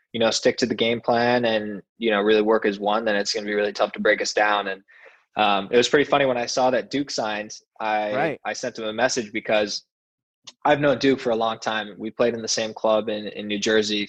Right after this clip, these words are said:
Speaker 1: when we were, when we were younger. He was a year older than me, but I always knew of Duke, and he's a, you know, youth,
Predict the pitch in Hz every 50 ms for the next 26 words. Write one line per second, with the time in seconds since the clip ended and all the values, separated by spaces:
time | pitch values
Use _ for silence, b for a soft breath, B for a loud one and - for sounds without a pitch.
0 | - - - 104 101 101 104 101 101 98 101 101 101 98 95 - - 107 107 107
1 | 104 101 98 101 101 98 98 95 101 101 101 - 120 117 117 110 107 107 104 104
2 | 104 104 95 101 101 104 101 101 98 98 101 101 101 - 107 104 110 113 123 123
3 | 127 131 120 113 - 113 110 107 101 - - 110 107 107 104 - - 101 98 -
4 | 107 104 104 98 101 98 98 98 95 95 92 - - - _ 101 98 95 92 95
5 | - _ _ _ - 113 113 110 107